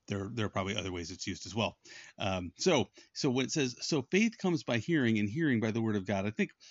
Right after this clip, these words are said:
the contextual way that we take this is that he's talking about saving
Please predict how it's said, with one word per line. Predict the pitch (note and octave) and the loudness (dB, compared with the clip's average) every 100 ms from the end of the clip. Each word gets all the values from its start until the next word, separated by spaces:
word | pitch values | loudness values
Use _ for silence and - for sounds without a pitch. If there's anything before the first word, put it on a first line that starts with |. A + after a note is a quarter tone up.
| - - | -10 -6
the | |
contextual | A2 C#3+ B2 - A#3 - - B2 A2 G2+ A2+ | -4 -2 -4 -2 -2 -2 -2 0 2 0 0
way | A2+ | 0
that | A2 | 0
we | G2+ | -6
take | - C#3+ - | -6 -6 -6
this | G2 | -8
is | A#2+ F#2+ | -6 -6
that | |
he's | G#2+ G2 | -6 -6
talking | C3 C#3 | -8 -4
about | A#2 - - _ | -4 -4 -10 _
saving | - - C3 A2 G2 | -8 -2 0 0 -2